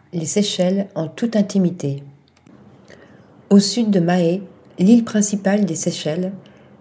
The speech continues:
le complexe hôtelier Mango House a été inauguré récemment, là où se trouvait jusqu'alors la propriété familiale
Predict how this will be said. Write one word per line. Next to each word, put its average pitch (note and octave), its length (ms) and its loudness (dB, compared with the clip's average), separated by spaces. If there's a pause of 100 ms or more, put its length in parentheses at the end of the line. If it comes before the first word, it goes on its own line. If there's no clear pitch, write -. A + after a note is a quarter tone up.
le F3 100 2
complexe A3+ 640 0
hôtelier G3 680 2
Mango G#3+ 500 0
House F#3 600 -2
a F3+ 80 0
été F#3+ 240 -2
inauguré G3 640 -2
récemment, F3+ 560 -4 (500)
là G#3+ 160 2
où A#3+ 60 2
se G#3 160 -4
trouvait G3+ 420 0
jusqu'alors E3+ 840 -4
la D#3+ 120 -4
propriété G#3 600 -4
familiale F3+ 720 -2